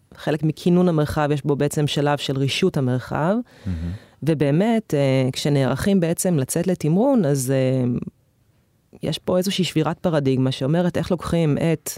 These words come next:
Speaker 1: המערכות הניידות שלנו, הסלולריות שלנו,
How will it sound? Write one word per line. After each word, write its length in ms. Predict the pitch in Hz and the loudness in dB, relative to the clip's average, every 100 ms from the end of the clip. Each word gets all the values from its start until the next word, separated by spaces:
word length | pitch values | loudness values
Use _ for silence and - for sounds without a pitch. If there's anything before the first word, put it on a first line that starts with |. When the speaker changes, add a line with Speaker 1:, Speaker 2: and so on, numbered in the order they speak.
| - | -6
Speaker 1:
המערכות 600 | 143 143 135 120 175 - | -2 0 0 -2 -4 -2
הניידות 460 | 147 131 127 131 131 | 0 0 0 0 -2
שלנו, 380 | 123 123 135 131 | -4 -2 -2 -2
הסלולריות 800 | - 147 139 139 139 131 123 - | -2 0 2 2 2 0 -2 -2
שלנו, 500 | 127 120 120 131 | -4 -2 0 0